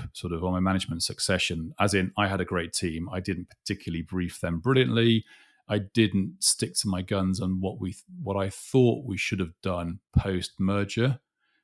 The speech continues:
You know, my gut feel was we should have just retained who we are, our brand, our identity. And I was probably too quick to, to fit into the Globant brand. And that damaged, you know, I, I think that damaged both sides.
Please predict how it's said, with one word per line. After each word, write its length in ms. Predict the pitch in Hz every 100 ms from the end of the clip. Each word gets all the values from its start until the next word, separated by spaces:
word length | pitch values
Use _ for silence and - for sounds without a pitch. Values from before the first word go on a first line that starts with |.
| _
You 80 | 98
know, 120 | 92
my 160 | 95 101
gut 280 | 95 113 -
feel 160 | 104
was 240 | 92 95 95
we 120 | 92
should 200 | - 98
have 80 | 87
just 300 | 98 90 95
retained 580 | 92 - - 107 98 95
who 220 | 107 95
we 120 | 90
are, 260 | 90 90 90
our 180 | 98 95
brand, 400 | - 92 90 87
our 180 | 90 87
identity. 760 | 85 90 87 - 87 80 98 - - - _ -
And 120 | 98
I 120 | 101
was 160 | 98 -
probably 320 | 127 110 101
too 240 | - 98
quick 320 | - 101 78 -
to, 160 | 95
to 180 | - 95
fit 420 | - - 95 -
into 320 | 95 90 -
the 120 | 98 92
Globant 580 | 98 92 87 85 90
brand. 760 | - 98 95 82 78 - - - - _ _ 110
And 140 | 113
that 180 | 120 120
damaged, 500 | 98 90 85 - - _ _ _ -
you 120 | 95
know, 180 | 82 82 -
I, 60 | -
I 180 | 131 127
think 140 | 131
that 100 | 101
damaged 380 | 110 98 95 -
both 240 | 101 95
sides. 800 | - 101 87 78 82 104 - -